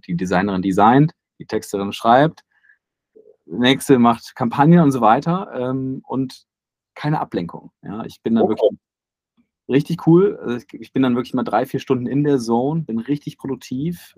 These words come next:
Speaker 1: äh, und das ist echt selten heutzutage, ne?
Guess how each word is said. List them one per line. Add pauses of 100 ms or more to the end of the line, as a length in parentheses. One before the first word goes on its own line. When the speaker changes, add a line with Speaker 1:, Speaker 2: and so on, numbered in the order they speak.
Speaker 1:
äh,
und
das
ist
echt
selten
heutzutage,
ne?